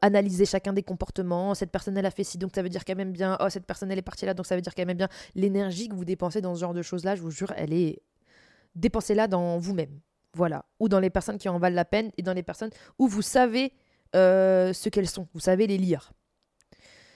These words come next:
Autre personne, les personnes qui ne disent pas les choses. Ah, et là, c'est dur. Parce que on ne peut pas attendre d'une personne d'avoir, euh, comment dire, autant, euh, de courage pour dire les choses.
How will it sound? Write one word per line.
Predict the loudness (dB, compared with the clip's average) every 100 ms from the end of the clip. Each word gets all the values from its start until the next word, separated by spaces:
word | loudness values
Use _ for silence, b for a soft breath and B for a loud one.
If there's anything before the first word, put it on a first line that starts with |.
| b _
Autre | 4 4 2
personne, | -4 -6 0 2 2 0 _ _ _ _ -4
les | 0 2
personnes | 2 0 -4
qui | -6
ne | -6
disent | -6 -2
pas | 0
les | 0
choses. | -4 -8 -10 -18 _ _ _ _ _ _ _ _ _ _
Ah, | -12 -12 B B B _ _
et | -4
là, | -2
c'est | -2 -6
dur. | -8 -10 -12 -16 _ b b b b _
Parce | 0 0 -2
que | 2 4 2 -2
on |
ne | -4
peut | -4
pas | 0 0 2
attendre | -2 -2 -6 -4
d'une | -4 -4 -6
personne | -8 -2 4 4 4 b b b 2
d'avoir, | 4 6 6 6 4 0 b _ 6
euh, | 8 6
comment | 4 0 0
dire, | 2 0 2 4
autant, | 4 4 0 2 -4 b b _ 4
euh, | 6 6 4 -2 -8 -4
de | -4
courage | 0 -2 -2
pour | -6 -4
dire | -2
les | -2
choses. | -2 -4 -6